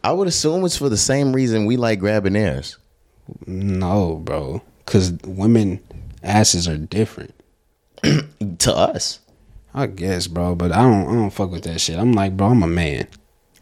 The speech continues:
Speaker 1: Yeah, like, and think about it, like, on the other side. Like, maybe she wants to grab, like, a big old piece of fat ass.
Speaker 2: So you letting a woman grab your ass?
Speaker 1: Fuck no.
Speaker 2: <laughs>
Speaker 1: I don't, I'm not, I'm not saying I'm not with everything. Like, I'm,
Speaker 2: Right.
Speaker 1: I'm,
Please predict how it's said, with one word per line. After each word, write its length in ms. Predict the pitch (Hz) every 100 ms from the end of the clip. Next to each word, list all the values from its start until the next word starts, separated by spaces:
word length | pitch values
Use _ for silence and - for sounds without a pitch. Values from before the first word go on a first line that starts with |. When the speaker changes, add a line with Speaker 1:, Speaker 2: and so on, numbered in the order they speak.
| _
Speaker 1:
Yeah, 260 | - 131 208
like, 340 | 139 131 123 - -
and 160 | 104 104
think 160 | 147
about 320 | 151 143 143
it, 80 | 135
like, 180 | 131 135
on 140 | 127
the 100 | 143
other 180 | 123 143
side. 360 | 156 180 208 110
Like, 120 | 110
maybe 280 | 110 135 143
she 160 | 147
wants 260 | 143 147 160
to 80 | 113
grab, 480 | 104 120 127 127 107
like, 340 | 117 113 - - -
a 120 | - 85
big 360 | 82 82 123
old 300 | 131 131 127
piece 240 | 131 123 120
of 160 | 78
fat 300 | - 127 131
ass. 560 | 127 107 82 98 - - _ -
Speaker 2:
So 120 | -
you 200 | 104 104
letting 180 | 104 104
a 60 | 104
woman 260 | 107 101
grab 200 | 104 104 104
your 100 | 101
ass? 360 | 117 113 - -
Speaker 1:
Fuck 300 | 160 131 -
no. 140 | 98
Speaker 2:
<laughs> 440 | 95 - - 277 208
Speaker 1:
I 120 | 127
don't, 260 | 139 131 - 175 -
I'm 200 | 120 127
not, 220 | 131 117 - - _ _ - -
I'm 100 | 131
not 120 | 123
saying 200 | 131 117
I'm 60 |
not 180 | 117 101
with 420 | 80 98 135 135 -
everything. 600 | 98 90 95 104 104 107
Like, 160 | 113
I'm, 140 | 113 123
Speaker 2:
Right. 100 | -
Speaker 1:
I'm, 360 | 127 131 120